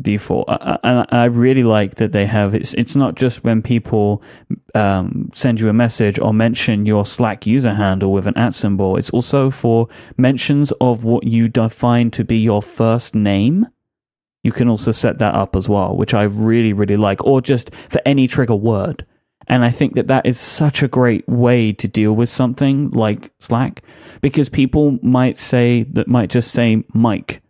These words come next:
right? And it, a lot of those times that they would tend to necess-, they may be asking me a question. And, and I think that that is a really, really great way of doing it.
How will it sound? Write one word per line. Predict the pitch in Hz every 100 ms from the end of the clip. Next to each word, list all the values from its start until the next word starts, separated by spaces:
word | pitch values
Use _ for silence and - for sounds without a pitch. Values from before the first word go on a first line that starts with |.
| _
right? | 101 98 107 - - - -
And | 123 113 110 107 - _ - - - - -
it, | 87 - 117
a | 92 127
lot | 143 -
of | 123
those | 117 107
times | 120 113 110 113
that | 110 -
they | 113
would | 117 113
tend | - 120 113
to |
necess-, | 117 117 - -
they | - 117
may | 131 120
be | 120
asking | 123 - 120
me | 117
a |
question. | 110 131 123 - 95 92
And, | 95
and | -
I | 107
think | 107 120 -
that |
that | 110 110
is | 117 113
a |
really, | 101 107 104 101
really | 101 98 95
great | 101 98
way | - 95
of | 101
doing | 98 95 95
it. | 101